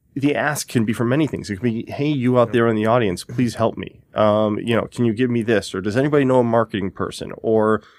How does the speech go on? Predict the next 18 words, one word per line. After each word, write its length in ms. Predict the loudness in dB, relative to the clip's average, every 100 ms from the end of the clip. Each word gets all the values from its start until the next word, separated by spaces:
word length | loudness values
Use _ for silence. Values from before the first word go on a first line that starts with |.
| _ -2
whatever 360 | 2 4 4 2
the 120 | 2
case 280 | -2 -4 -2
may 200 | -2 -2
be. 320 | -4 -8 -10 _ -20 -4
And 540 | 2 4 4 4 2 -4 -10 -18 -4
it's, 240 | -4 -4 -10 -14 -2
it's 180 | 0 2
important 560 | -2 0 0 2 -2 -2
for 180 | 0 2
us 160 | 2
to 80 | 0
recognize 520 | 0 0 0 0 0
that 140 | -2 -2
there 80 | -2
are 40 |
many 240 | 0 0
different 380 | 0 -2 -4 -6